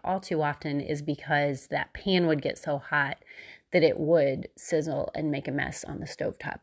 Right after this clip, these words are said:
as well sometimes. So not the easiest thing to cook. Well, years later, I don't know, maybe in my twenties, I got into trying different recipes, cooking, um,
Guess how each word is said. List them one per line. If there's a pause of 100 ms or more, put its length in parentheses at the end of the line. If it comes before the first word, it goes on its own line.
(100)
as
well (140)
sometimes.
So
not
the
easiest
thing
to
cook. (960)
Well, (480)
years (180)
later, (240)
I
don't
know, (360)
maybe
in
my
twenties, (480)
I
got
into
trying
different
recipes, (580)
cooking,
um,